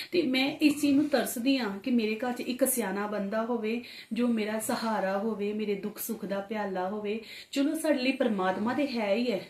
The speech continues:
ਗੁਰੂ ਮੰਤਰ ਤੇ ਹੈ ਹੀ ਹੈ, ਪਰ ਗੁਰੂ ਮੰਤਰ ਤੋਂ ਪਲੱਸ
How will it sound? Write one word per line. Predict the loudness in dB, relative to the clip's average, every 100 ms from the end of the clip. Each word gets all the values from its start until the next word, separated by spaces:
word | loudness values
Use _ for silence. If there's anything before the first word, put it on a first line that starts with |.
| -6
ਗੁਰੂ | 0 2
ਮੰਤਰ | 2 0 -2 -2 2
ਤੇ | 2
ਹੈ | 2 0
ਹੀ | 0 0
ਹੈ, | -2 -4 -14 -4
ਪਰ | -2
ਗੁਰੂ | 0 2 2
ਮੰਤਰ | 4 2 2
ਤੋਂ | 0 -2
ਪਲੱਸ | -2 -2